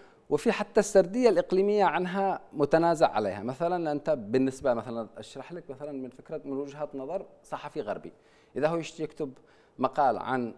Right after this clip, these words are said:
سوريا ولا يشتي يكتب مقال مثلًا عن اليمن، وهو عنده القرار أو المحرر، بيقول لك: "أوكي، بسوريا في أخيار وأشرار"، واضحة بالنسبة له الفكرة. هكذا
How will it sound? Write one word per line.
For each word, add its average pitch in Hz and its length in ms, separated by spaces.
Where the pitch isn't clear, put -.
سوريا 208 380
ولا 175 220
يشتي 170 240
يكتب 156 200
مقال 147 320
مثلًا 127 340
عن 101 140
اليمن، 90 320
وهو 104 200
عنده 143 220
القرار 123 400
أو 104 140
المحرر، 101 440
بيقول 160 300
لك: 226 140
"أوكي، 190 260
بسوريا 156 380
في 156 180
أخيار 147 340
وأشرار"، 113 400
واضحة 120 380
بالنسبة 104 400
له 101 60
الفكرة. 92 400
هكذا 135 400